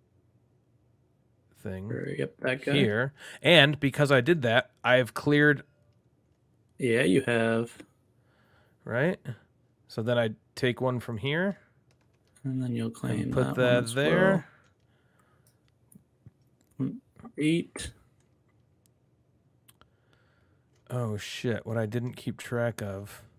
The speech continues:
Speaker 1: I don't think I did. I think I only spent eight resources. I guess we could find out, but that's fine. That's fine. I don't, I'm pretty sure I didn't get ten resources sold.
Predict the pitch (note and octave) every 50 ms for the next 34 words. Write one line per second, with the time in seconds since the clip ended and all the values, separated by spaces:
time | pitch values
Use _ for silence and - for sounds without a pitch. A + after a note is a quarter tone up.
0 | _ _ _ _ _ _ _ _ _ _ _ _ _ _ _ _ _ _ _ _
1 | _ _ _ _ _ _ _ _ _ _ _ _ _ _ _ _ _ _ _ _
2 | _ _ _ _ _ - - _ _ _ _ - B2+ C3 C3 A#2+ G#2 - - G2+
3 | - F#2+ E2 D#2+ D2+ E2 - - F#2+ - B2 A2 A#2 A#2 A2+ G#2+ G2 - - -
4 | G2 F2+ - F#2+ F#2 - - - F#2 F2+ - - - - - - - - B1 -
5 | - - - - _ _ _ _ _ _ _ _ _ _ _ _ _ _ _ _
6 | _ _ _ _ _ _ _ _ _ _ _ _ _ _ _ _ - G#2+ G2+ F2+
7 | - - G2+ - - G#2 - - - - - - - - - - A2+ A2+ G#2 -
8 | - - - - - - - A#2 - - - - - - - - G#2+ A2 A2 A#2+
9 | - A#2+ A2+ - C#3+ C3+ A2 B2 A#2 G#2 G2+ F#2 F#2 F2+ F2+ - - - - -
10 | - - - - - - - - - - - - - - - - -